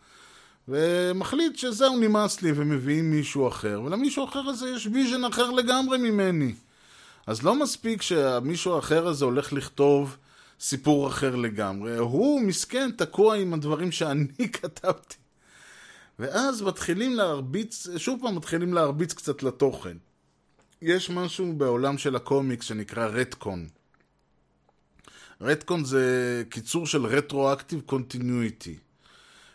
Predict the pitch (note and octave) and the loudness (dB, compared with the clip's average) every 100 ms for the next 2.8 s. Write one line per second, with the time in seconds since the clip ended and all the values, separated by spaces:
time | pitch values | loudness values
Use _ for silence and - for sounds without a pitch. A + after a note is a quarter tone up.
0 | - G2 A2 A2 A2+ - C#3 - C#3 D#3+ | -10 -4 -2 -2 -2 0 0 2 0 2
1 | D#3 D3 C3 C3 B2 - B2 G2 F#2 G#2+ | -2 -2 0 0 0 -4 -2 -2 -4 -6
2 | C3+ E3+ - C3+ G#2 G2 F2 | -4 -4 -2 -4 -2 -6 -6